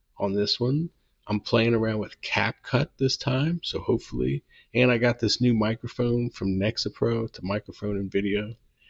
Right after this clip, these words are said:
and that's why I'm, I'm trying to hold it close to my mouth to see if it makes a difference in the sound, because the last time I did it, it didn't sound good at all. But, um, oh yeah,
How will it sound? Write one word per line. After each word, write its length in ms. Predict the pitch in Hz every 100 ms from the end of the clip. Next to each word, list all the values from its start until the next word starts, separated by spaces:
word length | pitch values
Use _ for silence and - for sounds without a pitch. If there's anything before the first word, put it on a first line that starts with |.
| _ _ _ _
and 380 | 104 101 98 101
that's 180 | 113 -
why 200 | 120 101
I'm, 280 | 92 85 - _ _ _ - - _ 110 -
I'm 140 | 104
trying 220 | - 123
to 80 | 95
hold 420 | - 107 104 98
it 120 | 92
close 320 | - 98 90 -
to 80 |
my 160 | 101 92
mouth 380 | 90 90 85 - - _ _
to 100 | -
see 200 | - 104
if 160 | 92 87
it 80 |
makes 260 | 101 95 -
a 60 | 87
difference 480 | 98 - 90 -
in 100 | 98
the 80 | 90
sound, 420 | - 98 90 92
because 300 | 71 - 98
the 80 | 98
last 320 | 92 90 90
time 180 | - 95
I 100 | 90
did 180 | 101 90
it, 100 | 85
it 100 | 76
didn't 220 | 73 67
sound 300 | - 82 78
good 100 | 67
at 80 | 52
all. 200 | - - _ _ _ _ _ _ _ _ - - - _ _ -
But, 200 | - -
um, 480 | 95 87 82 67 - _ _ _ _ _ _ _ _ _ _ - - - - _
oh 100 | 131
yeah, 300 | 120 95